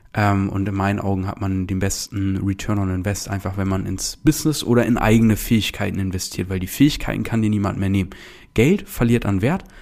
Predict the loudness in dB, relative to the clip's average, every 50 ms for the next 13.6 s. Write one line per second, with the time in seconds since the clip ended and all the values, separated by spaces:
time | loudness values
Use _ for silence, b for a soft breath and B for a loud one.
0 | B B B B B 0 2 4 4 4 2 2 0 -4 b b b b b b
1 | b -6 -2 -2 -2 0 2 4 4 4 2 0 -4 -2 -2 0 0 2 0 0
2 | -2 -4 -8 -4 -2 0 0 2 0 0 0 0 0 0 0 -2 -4 -2 -2 -2
3 | -4 -4 -4 -6 -10 -10 -14 -14 -10 -8 -6 -6 -4 -4 -2 -2 -2 -2 -2 -2
4 | -2 -2 -2 -2 -4 -4 -8 -8 -8 -8 -8 -8 -8 -6 -4 -2 0 2 2 2
5 | 2 0 -2 -4 -4 -4 -4 -2 -2 -2 0 0 0 -2 -2 -2 -2 -2 -2 -2
6 | -2 -2 -4 -4 -4 -6 -6 -2 -2 -2 -2 -2 -4 -4 -2 0 0 -2 -2 -6
7 | B B B B B B B B B B B B B B B _ _ _ -4 -2
8 | -2 -2 -2 -2 -2 -2 -2 -2 -2 -4 -6 -6 -8 -10 -12 -12 -10 -8 -6 -6
9 | -6 -8 -10 -10 -10 -10 -8 -6 -6 -6 -6 -4 -4 -2 2 4 6 6 4 4
10 | 0 0 -2 -2 -2 -4 -6 -6 -6 -4 -2 -2 -2 -2 -2 -4 -6 -6 -6 -4
11 | -4 -4 -4 -4 -4 -6 -6 -6 -6 -4 -2 0 2 2 2 0 0 -2 -2 -2
12 | 0 0 0 0 0 0 0 2 4 4 4 4 2 -2 -4 -4 -2 0 2 2
13 | 2 2 2 -2 -6 -2 -2 0 2 0 0